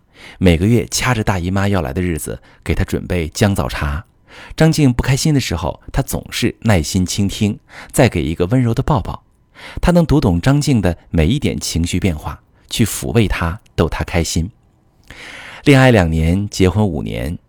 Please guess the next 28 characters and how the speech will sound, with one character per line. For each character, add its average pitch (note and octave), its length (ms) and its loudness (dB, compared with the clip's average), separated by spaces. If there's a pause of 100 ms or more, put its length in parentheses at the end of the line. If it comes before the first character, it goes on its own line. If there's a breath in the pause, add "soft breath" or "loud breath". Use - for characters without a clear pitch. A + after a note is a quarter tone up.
(240)
前 - 180 2
三 G3 220 4
年 F2 260 2
他 A2+ 140 -2
们 A#2+ 80 0
都 D#3 100 2
过 D#3+ 160 2
得 E2+ 60 -2
很 - 200 -8
幸 G#2 220 -2
福。 - 280 -12 (420 loud breath)
张 G#3+ 160 6
静 G3 160 4
觉 F#2 180 0
得 G2 160 0 (120)
自 - 120 -4
己 - 200 -6
遇 B2 120 2
到 G2 120 0
了 E2 80 -2
全 F#2 240 -2
世 A#2+ 140 -2
界 A2+ 140 2
最 - 220 0
好 - 200 -6
的 - 100 -10
男 C#2+ 180 -8
人， C#2+ 140 -12